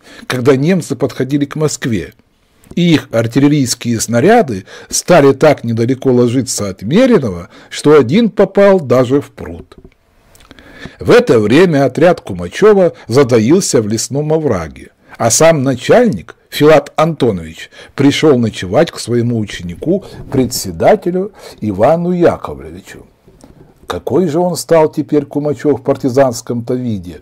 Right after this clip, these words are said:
спросили мы с интересом. «А что, такой же, как был», — ответил Иван Яковлевич. «Рост, колокольня, плечи косая сажень,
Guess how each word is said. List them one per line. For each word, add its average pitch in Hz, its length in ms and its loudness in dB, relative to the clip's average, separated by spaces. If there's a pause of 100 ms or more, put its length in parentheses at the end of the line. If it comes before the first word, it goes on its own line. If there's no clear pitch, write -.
(260)
спросили 120 500 -4
мы 117 180 -2
с 113 100 -10
интересом. 113 680 -8 (760)
«А 254 260 4
что, - 420 -2 (440)
такой 247 400 4
же, 139 100 -4
как 160 280 0
был», — 135 340 0 (300)
ответил 131 520 0
Иван 120 240 0
Яковлевич. 85 680 -10 (120)
«Рост, 226 580 4 (240)
колокольня, 180 880 2 (180)
плечи 185 480 2
косая 127 520 2
сажень, 180 560 2